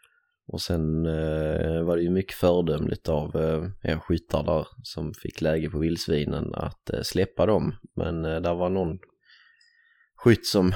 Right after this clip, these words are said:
missbedömde storleken på dem så att en av grisarna den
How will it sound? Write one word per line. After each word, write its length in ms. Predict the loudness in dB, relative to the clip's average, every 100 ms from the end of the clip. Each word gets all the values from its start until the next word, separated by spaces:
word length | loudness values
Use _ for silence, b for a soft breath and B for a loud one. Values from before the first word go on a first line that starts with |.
| 2
missbedömde 640 | 2 2 2 4 4 4
storleken 540 | 2 2 4 4 2 0
på 220 | 2 2
dem 140 | 0
så 100 | -2
att 160 | -4 0
en 160 | 2
av 100 | 2
grisarna 500 | 2 2 2 -2 -2
den 160 | -2 -2